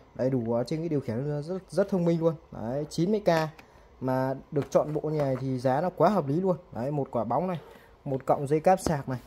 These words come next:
đi kèm là một cái điều khiển từ xa. Đấy, thiết kế rất thông minh, có thể bật tắt từ xa. À, à, off này, on này, off này, on này. Đấy, và hẹn giờ các thứ trên cái điều khiển luôn, rất ok. Lên mã giúp cho em sẽ là bóng tròn tích điện nhá. Công suất là một trăm hai mươi oát nhá.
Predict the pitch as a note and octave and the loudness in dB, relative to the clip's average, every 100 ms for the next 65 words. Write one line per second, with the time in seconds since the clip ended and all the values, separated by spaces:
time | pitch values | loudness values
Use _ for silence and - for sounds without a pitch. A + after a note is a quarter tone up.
0 | - D#3+ D3+ D3+ C3 C3 B2+ B2+ - F3 | -6 -4 0 2 2 0 -2 -4 -2 2
1 | D3+ - A2+ A2+ B2+ B2 E3 D3+ C#3+ - | 2 2 -2 0 -2 0 0 0 0 -8
2 | - - - F3 C#3 D3+ F3+ E3+ D#3+ E3 | -10 -8 -8 -8 -4 -4 -4 -6 -4 -4
3 | D3 - D3 D3 B2 B2+ D#3+ E3 D3+ C3 | -4 -6 -4 -4 -4 -4 -6 -6 -6 -2
4 | D3+ D3 - - - - - B2 B2+ D#2+ | -4 -4 -12 -20 -20 -20 -10 -6 -6 -6
5 | A2+ - C3+ C3 C3+ A#2 - _ - - | -10 -4 -2 -2 -4 -10 -18 _ -20 -18
6 | - C#3 C#3 A#2+ - A#2+ A#2+ A#2+ A#2 B2 | -4 -2 -2 -6 -8 -4 -4 -4 -8 -6
7 | C3+ B2+ - _ G#2+ A2+ B2+ C3+ B2+ B2 | -6 -6 -12 _ -10 -6 -6 -4 -4 -4
8 | A#2+ B2+ B2+ B2 B2+ B2 C3+ C#3+ E3+ D3 | -6 -8 -8 -4 -4 -4 -4 -4 -4 -4
9 | D3 C#3 B2 A2+ C#3+ - - D#3 D3+ E3 | -2 -2 -2 -2 -2 -4 -8 -2 0 2
10 | D#3 - - - - - D#3+ E3 D#3+ F3+ | 0 -2 -20 -20 -16 2 4 4 2 0
11 | F#3+ F#3 D#3 D3 D#3+ C#3+ C3+ D3 F3+ D#3 | 0 0 -2 0 -2 0 0 -2 -2 -2
12 | C3+ E3 F#3 B2+ D#3 E3 - - - - | -2 -2 -4 -2 -2 -4 -8 -20 -20 -20
13 | - - D#3 D3 F#3+ C#3+ C3 D3 D3+ D#3 | -4 2 4 4 4 2 0 0 0 0
14 | D3+ E3 F#3+ | 0 0 -2